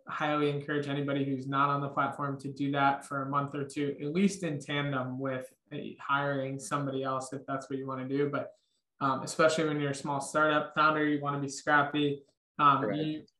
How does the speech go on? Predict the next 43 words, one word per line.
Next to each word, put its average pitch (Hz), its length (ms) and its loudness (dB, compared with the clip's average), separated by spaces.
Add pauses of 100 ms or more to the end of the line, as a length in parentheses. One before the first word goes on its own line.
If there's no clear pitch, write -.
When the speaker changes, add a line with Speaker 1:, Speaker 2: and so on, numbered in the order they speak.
(180)
Speaker 1:
you 196 100 2
should 175 160 0
understand 151 480 2
the 135 60 -6
platform, 135 760 0
or 139 320 -2
at 147 140 -2
least 143 240 0
whoever's 147 320 2
running 135 260 -4
growth 139 340 2 (240)
from 139 220 -8
you 131 160 -6
should 131 180 -8
understand 131 400 -8
the 127 40 -8
platform 131 500 -6
better 127 180 -6
than 123 240 -10
anybody. 123 300 -10 (680)
Um, 135 580 6
there's 160 160 0
a 175 40 6
lot 160 440 8
of, 170 280 4 (160)
uh, 135 200 -4
YouTube 151 680 -2
content 147 400 4
out 143 240 2
there. 143 100 0
I'm 139 140 -2
happy 143 300 2
to 143 100 0
send 143 300 -2
over 135 360 0
links 143 340 -2
that - 140 -6
we've 143 280 -2
used 151 340 -2
in 143 80 -4
the 139 80 -2
past, 139 720 0
um, 127 500 -2